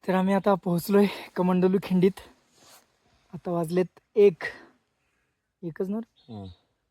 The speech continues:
Speaker 1: आराम करतायत पोरं. आता इथून पुढं आमची कसरत आहे राम्याच्या दऱ्याची वाट शोधायची. अंधाराच्या आत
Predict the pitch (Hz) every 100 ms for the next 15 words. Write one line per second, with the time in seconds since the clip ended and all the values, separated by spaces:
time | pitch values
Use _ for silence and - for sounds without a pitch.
0 | _ _ _ _ _ _ _ _ _ _
1 | _ _ _ _ _ _ _ _ _ _
2 | _ _ _ 175 156 165 156 156 165 156
3 | 160 160 160 _ _ _ _ _ _ _
4 | _ _ - - - _ _ _ _ _
5 | _ _ _ _ _ _ _ _ _ _
6 | _ _ _ _ - 170 - 165 151 202
7 | 190 196 185 170 180 185 - 175 165 165
8 | 147 - - _ _ _ _ _ _ -
9 | 175 165 165 165 160 165 156 170 170 -
10 | 185 170 160 147 185 170 _ _ _ _
11 | _ _ _ _ _ _ _ _ _ _
12 | _ _ _ _ _ - 185 170 165 151
13 | 180 175 180